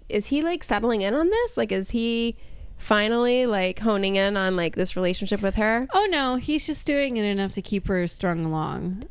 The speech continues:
Speaker 1: It total-, I mean, I totally bought it. I had a hot second where I was just like, "Oh, maybe he's finally made his mind up." And then he
Speaker 2: You're
Speaker 1: turned
Speaker 2: like,
Speaker 1: around.
Speaker 2: "Oh, well, he gave her the rose," and
Speaker 1: Yeah.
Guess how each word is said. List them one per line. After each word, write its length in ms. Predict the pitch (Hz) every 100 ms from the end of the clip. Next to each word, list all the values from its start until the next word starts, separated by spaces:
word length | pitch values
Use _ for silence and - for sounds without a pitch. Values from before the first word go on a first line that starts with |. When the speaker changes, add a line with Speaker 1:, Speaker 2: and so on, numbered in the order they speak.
| -
Speaker 1:
It 180 | 269
total-, 300 | - 370 370
I 80 | 302
mean, 160 | 262 240
I 140 | -
totally 320 | 311 523 480 240
bought 240 | 208 220
it. 160 | 302 285
I 40 |
had 140 | 285
a 60 | 269
hot 160 | 285 -
second 260 | 262 262
where 100 | 247
I 100 | 226
was 140 | 220 226
just 180 | 214 -
like, 280 | 208 202 - - - -
"Oh, 120 | 302
maybe 220 | 302 285 294
he's 160 | 294 -
finally 320 | 269 277 285
made 160 | 254
his 140 | 262 254
mind 320 | 262 269 285
up." 180 | 185 - -
And 200 | 220 226
then 220 | 214 214
he 60 | 220
Speaker 2:
You're 60 |
Speaker 1:
turned 260 | 214 233 233
Speaker 2:
like, 80 | 214
Speaker 1:
around. 260 | 208 196
Speaker 2:
"Oh, 40 | 254
well, 80 | 220
he 60 |
gave 180 | 185 196
her 60 | 240
the 100 | 254
rose," 600 | 233 226 226 233 233 -
and 240 | 202 185
Speaker 1:
Yeah. 540 | 208 277 370 294 -